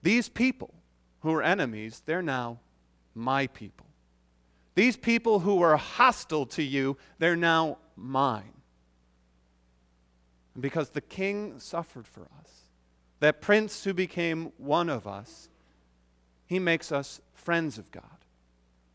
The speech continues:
He makes us all his people who will be saved by Jesus Christ. That means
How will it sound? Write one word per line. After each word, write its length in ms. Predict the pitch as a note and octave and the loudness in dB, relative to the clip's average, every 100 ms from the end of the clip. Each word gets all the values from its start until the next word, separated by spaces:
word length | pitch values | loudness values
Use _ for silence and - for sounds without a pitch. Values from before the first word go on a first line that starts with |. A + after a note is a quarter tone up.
| _ | _
He 120 | E3+ | 0
makes 300 | F#3 F3+ - | 4 2 2
us 320 | E3+ D#3+ - - _ _ - | -4 -4 -12 -18 _ _ 2
all 500 | E3+ F3+ F3+ F#3 G3 | 6 6 6 2 -4
his 300 | C#3+ C3+ - | -10 -10 -10
people 420 | - E3+ - D3+ | -8 -8 -8 -8
who 160 | D3+ | -6
will 80 | C#3 | -6
be 140 | A#2+ A#2+ | -8 -12
saved 680 | - - E3 C#3 A#2 G#2+ - | -12 -4 -2 -2 -6 -12 -12
by 180 | A#2 G#2+ | -12 -12
Jesus 420 | A#2 A2 G#2+ - | -14 -16 -18 -20
Christ. 320 | - G#2+ G2+ _ _ _ _ _ _ _ _ _ _ _ _ _ _ _ _ _ _ _ _ _ _ _ _ _ _ _ _ _ - | -20 -20 -20 _ _ _ _ _ _ _ _ _ _ _ _ _ _ _ _ _ _ _ _ _ _ _ _ _ _ _ _ _ -6
That 140 | C3 | -6
means 680 | B2+ A3 A#2 G2+ D3 - - | -4 -6 -8 -10 -16 -20 -20